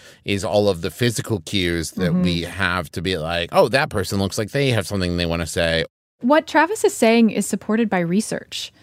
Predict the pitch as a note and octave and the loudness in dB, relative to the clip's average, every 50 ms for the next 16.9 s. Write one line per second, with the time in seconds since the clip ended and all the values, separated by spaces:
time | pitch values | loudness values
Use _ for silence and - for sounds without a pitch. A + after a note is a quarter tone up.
0 | _ _ _ _ _ _ _ - - D4 D#4+ F4+ F#4+ - D4 A#3+ A#3+ A#3 - G3 | _ _ _ _ _ _ _ -2 0 0 0 0 2 4 4 4 4 2 0 -6
1 | - - - G#3 G#3+ A#3 B3+ B3 - A3+ A3 - G#3 G3 - F3+ F3+ F#3 F3 D#3+ | -6 -4 -2 0 2 2 2 2 0 -2 0 0 0 0 0 0 0 0 0 2
2 | E3+ F#3+ F3+ - - - F#3 G3 G#3+ B3 A#3+ - G#3+ G#3 G3 - - A3 G#3+ F#3 | 0 0 0 0 -2 0 2 4 4 4 2 2 0 -2 -2 0 0 0 0 0
3 | - - _ _ _ _ _ - - - - - G3 G3+ A#3 A3+ - F#3+ - - | -2 -12 _ _ _ _ _ -16 -14 -12 -2 0 2 2 2 2 0 -2 -2 -2
4 | - - - - - - - - G#3 G3+ G3+ - - G#3+ G#3 - A#3 A#3 - - | -4 -8 -10 -14 -14 -6 0 2 4 4 4 4 2 0 2 4 2 2 4 4
5 | C4 A#3+ A#3 A3 G3+ F#3+ - F#3+ G#3 G#3+ A3+ A3+ - A#3 G3+ G3 F#3+ F#3 F#3+ G3+ | 4 4 6 4 4 2 0 2 4 4 4 4 2 0 0 0 0 0 0 2
6 | A3 C4 D4 C#4+ B3 G3 F#3 F3+ F3+ - - G3+ F#3+ F#3+ - - - G3 F#3+ F#3 | 4 6 6 6 6 6 4 2 2 0 -2 -2 -2 -2 -2 -2 0 0 0 2
7 | F3+ F3 F#3 G3 A3 A#3 - G#3 F#3+ F3 E3+ F3+ F3+ F3 _ G3+ G3 F#3 - - | 2 2 2 2 2 0 0 -2 -4 -2 -2 -2 -4 -4 _ -2 -2 -2 -4 -10
8 | F3+ - G#3+ G#3 - - - - - - _ _ _ - - - - - _ _ | -2 0 0 0 0 -6 -10 -10 -10 -12 _ _ _ -20 -20 -20 -20 -20 _ _
9 | _ _ _ _ - - - B3 A#3+ - D4 E4+ A#4 A4 - D#4 C#4+ - - - | _ _ _ _ -4 0 0 0 2 2 2 2 2 0 0 0 -2 -2 0 2
10 | - A3+ - A3+ G#3 - A#3+ A3+ - A#3 - - G3+ G#3 A3 G#3+ G3+ F#3 E3+ F#3+ | 2 4 4 2 0 0 0 0 0 -2 0 2 2 4 4 4 2 2 2 0
11 | G3+ G#3 G3 - G3 G3+ F#3 F#3+ F3 - - C#4+ C4 - - A#3+ G3 F#3+ F#3 G#3 | 0 0 0 0 -2 -2 -2 -2 -4 -2 -4 -4 -4 2 2 2 4 4 2 2
12 | F#3 F3+ G#3 A3+ A#3 G#3+ G#3+ G3 F3+ F#3 F3+ - F3+ F3 - - - F4+ F4+ B3 | 2 4 4 4 4 2 0 0 0 -2 -4 -4 -6 -6 -4 -2 2 4 4 4
13 | G3 F3 F3 - - - G3 F3+ G#3 G#3 - - F#3+ F#3+ - - A3+ A3+ A3 A3 | 2 0 -2 -4 -4 -4 -2 0 0 0 0 -2 -2 -2 0 2 4 4 4 4
14 | G3 G3 F#3 - - F#3 F3+ F3 E3+ F3 F3 - F3 - - F#3+ F3 E3 E3+ - | 2 0 -6 -6 -2 0 2 2 2 2 0 -2 -4 -4 -2 -2 0 0 -2 2
15 | - A3 A3+ G#3+ - - G3 F#3 E3 - F#3 F#3 F3 F3 E3+ - - B3 B3 A#3+ | 4 4 4 4 2 0 0 0 0 0 0 0 0 0 -2 2 4 4 4 4
16 | - - - G3+ F#3+ F#3+ F3 - - - - - - - - - - - | 2 -4 -4 -2 -2 -2 -2 -4 -6 -6 -8 -8 -10 -10 -14 -14 -14 -14